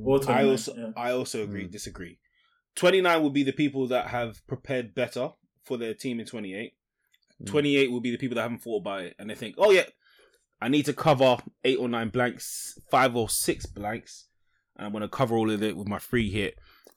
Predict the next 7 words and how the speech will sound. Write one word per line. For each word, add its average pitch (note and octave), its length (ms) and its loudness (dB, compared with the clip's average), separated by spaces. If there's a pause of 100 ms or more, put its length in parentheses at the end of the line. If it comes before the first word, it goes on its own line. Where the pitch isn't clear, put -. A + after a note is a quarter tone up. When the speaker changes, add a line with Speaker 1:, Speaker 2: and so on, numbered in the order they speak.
Speaker 2:
Twenty-nine, B2+ 680 4 (260)
they'll G2+ 400 -4 (420)
bench G#2 520 -6
boost A2 300 -4
or F#2 140 -8
wild A2 340 -2
card, A2+ 340 -2